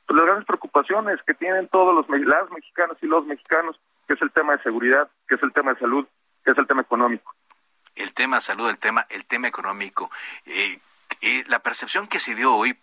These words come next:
Speaker 2: en muchos casos es como si el presidente dijera que el, todo el trabajo, pues, ya está hecho,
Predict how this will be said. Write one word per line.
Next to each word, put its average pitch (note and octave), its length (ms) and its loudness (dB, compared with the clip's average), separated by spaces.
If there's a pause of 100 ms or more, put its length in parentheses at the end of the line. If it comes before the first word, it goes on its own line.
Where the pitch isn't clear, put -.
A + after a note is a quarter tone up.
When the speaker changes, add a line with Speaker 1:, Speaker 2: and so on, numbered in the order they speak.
(100)
Speaker 2:
en F#2+ 240 -10
muchos - 280 -4
casos - 480 -2
es - 120 -4 (100)
como C#4+ 240 -4
si - 160 -2
el A2+ 80 -8
presidente C3 380 -4
dijera C#3+ 260 2
que C3+ 120 -6
el, A#2+ 80 -8 (140)
todo E3 180 0
el F3 100 -4
trabajo, D#3+ 580 0 (540)
pues, B3 160 0
ya D#4 80 2
está F#3 300 2
hecho, F#3 500 -2